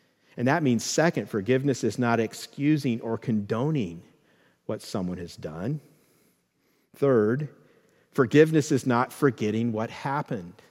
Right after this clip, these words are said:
You know, we've all heard that phrase, "forgive and forget," but that's impossible. Human beings cannot forget a real deep hurt, but there is something. There is something better than forgiving and forgetting. It's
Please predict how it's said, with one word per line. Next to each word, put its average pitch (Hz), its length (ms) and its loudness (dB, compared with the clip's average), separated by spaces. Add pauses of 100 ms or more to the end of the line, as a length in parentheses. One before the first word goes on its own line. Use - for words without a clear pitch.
(560)
You 143 80 0
know, 139 80 6
we've 131 140 4
all 139 160 6
heard 127 240 4
that 120 180 -2
phrase, 127 380 2
"forgive 120 420 2
and 117 140 -2
forget," 110 420 -4
but 143 140 -4 (260)
that's 147 240 -6
impossible. 139 560 -2
Human 151 280 2
beings 131 260 2
cannot 165 400 -4
forget 123 420 0 (240)
a 131 140 2
real 135 340 2
deep 113 360 -4
hurt, 127 340 0 (260)
but 127 180 -4
there 151 200 4
is 151 120 4
something. 123 640 -4
There 135 220 4
is 143 180 6
something 117 520 -4
better 127 340 2
than 104 140 -4
forgiving 110 500 -4
and 101 160 -6
forgetting. 101 500 -4
It's 110 220 -8